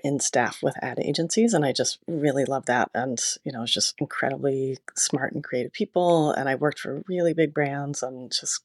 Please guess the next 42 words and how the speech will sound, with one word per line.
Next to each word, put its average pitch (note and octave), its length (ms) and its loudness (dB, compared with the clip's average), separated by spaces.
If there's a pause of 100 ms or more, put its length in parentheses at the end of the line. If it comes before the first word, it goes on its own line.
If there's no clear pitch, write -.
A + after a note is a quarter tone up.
kinda B2+ 260 -6
got A#2+ 320 0 (560)
a D3+ 60 0
lot A#2+ 260 0
of B2 120 -2
great A#2+ 360 2
exposure - 540 0
to - 320 0
strategy - 640 0
and, C3 220 -8 (200)
and - 120 -6
all B2 120 -10
that - 160 -8
stuff. - 220 -4
So B2+ 140 0
that - 180 -4
was, - 340 0 (120)
that - 140 0
was A3 120 2
pretty - 340 -4
much, C3+ 340 0
like, - 340 -6
the C3+ 80 -4
bulk C3 300 -4
of - 60 -6
my C3 100 -4
career. B2+ 480 0
And C#3+ 160 0
I D3 60 0
was C#3 160 -2
consulting. D3+ 720 -2 (640)
So C#3 840 2
again, C3+ 260 0
like, C3 180 0
I B2+ 80 2
had - 280 -4
all E3 400 4
different C#3+ 280 -2
kinds C3 220 -4
of C3 200 -2 (280)
clients D#3 760 -2
across - 360 -2